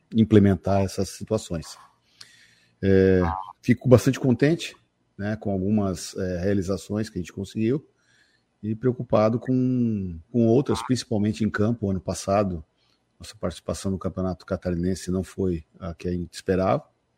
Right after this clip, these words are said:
e a manutenção na Série A não aconteceu, né? Mas, é, vamos trabalhar pra esse ano, brigar pelo Catarinense e também pelo acesso, quem sabe um título da Série A.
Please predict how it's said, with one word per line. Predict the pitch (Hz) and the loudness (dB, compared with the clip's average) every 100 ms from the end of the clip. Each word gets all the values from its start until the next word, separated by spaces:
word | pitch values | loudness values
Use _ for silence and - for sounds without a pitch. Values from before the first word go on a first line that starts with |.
| _ _ _ _ _ - | _ _ _ _ _ -8
e | 92 95 - _ _ _ _ - | -2 -2 -4 _ _ _ _ -8
a | |
manutenção | 101 104 104 107 - 104 | -2 -2 0 0 2 0
na | 101 | 0
Série | 110 107 95 | 2 2 2
A | 98 | 2
não | 101 | 0
aconteceu, | - 104 120 - 87 76 | -2 -4 -4 -2 -2 -2
né? | 82 90 _ _ _ _ _ _ _ - | -6 -10 _ _ _ _ _ _ _ -6
Mas, | 90 95 127 - - | -2 0 0 -2 -4
é, | 95 95 85 82 80 78 76 82 50 50 - - - | 0 0 0 -4 -6 -8 -10 -12 -14 -16 -20 -20 -12
vamos | 110 92 90 | -2 -2 4
trabalhar | 110 107 101 113 147 - | 6 8 8 4 0 -10
pra | - 98 | -4 2
esse | 98 92 110 | 2 2 0
ano, | 104 120 143 104 _ _ _ _ _ _ _ _ _ - - - | 2 2 -2 -8 _ _ _ _ _ _ _ _ _ -20 -20 -12
brigar | 101 95 95 98 | -4 0 2 0
pelo | 92 87 | -2 -4
Catarinense | - 90 92 101 107 120 - 180 170 196 | -4 -4 -2 0 0 -2 -4 -8 -8 -4
e | 107 110 | -2 0
também | - 117 92 107 117 | 0 2 2 0 -2
pelo | 135 131 | -2 0
acesso, | 95 - 95 110 - - _ | 0 0 -2 -2 -4 -14 _
quem | 98 | -10
sabe | 87 95 95 95 | -8 -4 -2 -4
um | |
título | 87 98 - 92 | -6 -8 -6 -4
da | 92 | -4
Série | - 110 | -2 -2
A. | 90 - | -2 -4